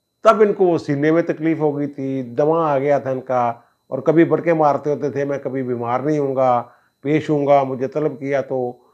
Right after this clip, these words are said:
तो और वो बख्तरबंद गाड़ी में आने से नहीं डरूँगा, और वहाँ सारा ही इन्होंने किया। और फिर ये भी इन्होंने कहा कि हाँ, मेरा सॉफ्टवेयर थोड़ा सा अपडेट हुआ है,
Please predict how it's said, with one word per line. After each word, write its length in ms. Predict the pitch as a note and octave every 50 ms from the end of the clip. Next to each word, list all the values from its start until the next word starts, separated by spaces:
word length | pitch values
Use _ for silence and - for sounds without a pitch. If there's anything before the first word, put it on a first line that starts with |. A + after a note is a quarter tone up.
| _ _ _ _ _ _ _ -
तो 400 | C3+ C3 C3 B2+ B2+ B2+ B2+ - -
और 180 | - C3 C3+ C3+
वो 180 | C3+ C#3 C#3 C#3
बख्तरबंद 560 | B2+ C3 C3+ - - C#3+ B2+ C#3 C3+ C3 B2
गाड़ी 260 | C3 C3+ C3+ C#3+ D3
में 100 | D3+ D3+ D3
आने 200 | C#3+ C#3+ C#3+ B2
से 120 | B2+ C#3+
नहीं 180 | C#3+ C#3+ C#3+ C3+
डरूँगा, 420 | C3+ B2 B2+ B2+ B2+ B2+ B2+ B2 A#2+ B2+ - _ _ -
और 120 | C3+ D3+
वहाँ 260 | D3 C#3+ D3 D3 E3+ D#3
सारा 360 | - - F#3+ G#3 G#3 G#3+ G#3
ही 260 | F3 C#3+ B2 F#2 D#2+ _ _ _ _ _ -
इन्होंने 280 | A#2 A2+ A#2 A2+ A2+ G#2+
किया। 240 | - G#2+ A2 C3 F3+
और 60 | F#3
फिर 160 | F3+ G#3+ A3
ये 160 | A3+ A#3+ B3
भी 120 | B3 A#3+ A#3
इन्होंने 200 | G#3+ G3+ G3 F#3
कहा 140 | - F#3 F3
कि 100 | E3 E3+
हाँ, 220 | D3+ C#3+ C#3 C#3
मेरा 160 | C#3+ C#3+ D3
सॉफ्टवेयर 520 | C#3 - C#3+ C3 B2+ - C3 C#3 C#3 C3 C3+
थोड़ा 140 | C3+ C3 C3+
सा 120 | B2 C3+ B2
अपडेट 320 | G#2+ - A#2 B2 A#2 G2
हुआ 200 | A#2+ A#2 B2 C#3
है, 140 | D3 D3+